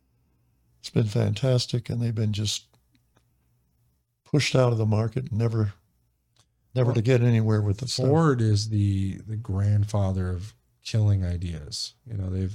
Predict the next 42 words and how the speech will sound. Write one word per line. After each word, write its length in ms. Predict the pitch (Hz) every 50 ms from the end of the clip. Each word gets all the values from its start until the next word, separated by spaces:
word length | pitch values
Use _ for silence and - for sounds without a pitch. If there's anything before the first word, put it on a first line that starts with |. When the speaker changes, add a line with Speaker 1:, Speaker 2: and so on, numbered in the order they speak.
| 107
Speaker 2:
they've 220 | - 107 98 90 -
threatened 560 | - - - - 101 92 98 101 101 98 98
or 100 | 92 92
sued 400 | - - - 110 107 104 101 101
so 80 | - 101
many 180 | 98 92 90
people 300 | 90 - 101 98 - 95
because 320 | 95 107 98 101 95 92 87
of 60 | 87
likeness, 600 | 87 90 90 - - 98 98 92 95 98 - -
or 220 | 98 87 87 87 87
they 120 | 87 90
worked 400 | 87 87 92 98 101 104 - _
there 200 | - 95 92 90
at 80 | 85 80
one 200 | 98 98 95 92
time. 420 | 90 - 101 92 90 87 90 87 85
The 80 | 87 87
idea 360 | 92 98 92 98 90 90 90
was 200 | 90 92 87 92
own-, 180 | 90 92 95 - _
owned 240 | - 107 104 101 92
by 140 | 90 92 92
somebody 420 | 95 - 95 92 90 92 95 95
else. 380 | 92 90 92 92 98 - - - _ _ _ _ -
Speaker 1:
Yeah. 140 | 135 131 107 - _ _ _ _ _ _ _ _ -
Speaker 2:
And, 260 | 101 98 95 95 92
uh, 420 | 98 95 95 95 92 92 90 90 90 - - _ _ _
you 80 | - 98
know, 240 | 95 95 95 95 90 - -
it's 120 | - - -
funny. 300 | - 123 117 113 107 101
My, 160 | 98 98 - - _ _ -
<laughs> 200 | - 113 101 -
my 140 | 107 104 104
grandfather 680 | 104 110 110 107 107 104 - 110 104 104 104 98 95 95
also 360 | - 107 104 104 101 - 104 87
had 200 | 90 95 92 90
a 80 | 90
hand 300 | 85 98 95 92 95 95
into 640 | 95 95 92 87 - - - 101 95 95 95 92 90
the 500 | 98 104 95 90 90 87 87 85 87 87